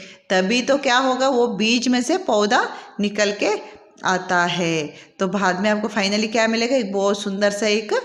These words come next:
फूल मिलेगा या पौधा मिलेगा। पौधे से, फूल का पौधा है तो फूल खिलेगा, या सब्जियों का पौधा डालेंगे तो जैसे कि रागी या जैसे कि चने का आप लगाएंगे तो वहाँ पर एक पौधा उगेगा, चने का पौधा उगेगा, है ना। ये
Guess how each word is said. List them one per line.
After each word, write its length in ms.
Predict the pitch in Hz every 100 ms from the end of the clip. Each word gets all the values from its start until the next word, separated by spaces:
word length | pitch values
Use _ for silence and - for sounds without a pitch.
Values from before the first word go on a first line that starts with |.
| - - - -
फूल 260 | 214 202
मिलेगा 600 | 190 180 175 160 165 151 -
या 60 | 190
पौधा 440 | 185 208 196 214
मिलेगा। 500 | 202 180 175 175 175
पौधे 360 | 175 185 180 185
से, 480 | 214 214 - - -
फूल 180 | 226 226
का 100 | 220
पौधा 300 | 220 214 208
है 120 | 233
तो 120 | 214
फूल 240 | 220 262 254
खिलेगा, 460 | 254 240 240 233
या 160 | 214 180
सब्जियों 500 | 180 180 170 185 214
का 100 | 220
पौधा 340 | 220 220 214
डालेंगे 340 | 220 220 220 233
तो 80 | 233
जैसे 220 | 214 196
कि 160 | 214
रागी 580 | 220 185 175 180 202 208
या 360 | 202 202 208 - - - - - -
जैसे 220 | 185 185
कि 360 | 214 214 208 214
चने 300 | - 202 208
का 140 | 208 240
आप 180 | 233 233
लगाएंगे 420 | 208 214 226 277
तो 120 | 285
वहाँ 240 | 220 208 202
पर 180 | 220
एक 200 | 214 208
पौधा 400 | 330 - 202 196
उगेगा, 300 | 196 185 180
चने 320 | 196 208 185 190
का 100 | 208
पौधा 320 | 311 349 302
उगेगा, 460 | 262 226 226 202
है 160 | 208 220
ना। 300 | 285 359 -
ये 120 | -